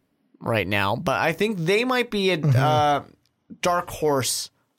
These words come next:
Speaker 1: uh, destination for, for some of these free agent quarterbacks."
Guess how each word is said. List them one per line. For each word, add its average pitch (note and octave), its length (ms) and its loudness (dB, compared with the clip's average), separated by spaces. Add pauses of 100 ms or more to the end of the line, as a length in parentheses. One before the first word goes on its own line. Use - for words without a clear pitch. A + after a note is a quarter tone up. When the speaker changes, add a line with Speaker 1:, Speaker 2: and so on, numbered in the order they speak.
(140)
Speaker 1:
uh, A#2+ 360 0
destination C3 840 -2
for, A2 320 0
for A#2 140 -2
some A#2 160 -2
of A#2 60 -2
these A2 160 -2
free A2+ 260 -2
agent G#2 260 -6
quarterbacks." E2 540 -4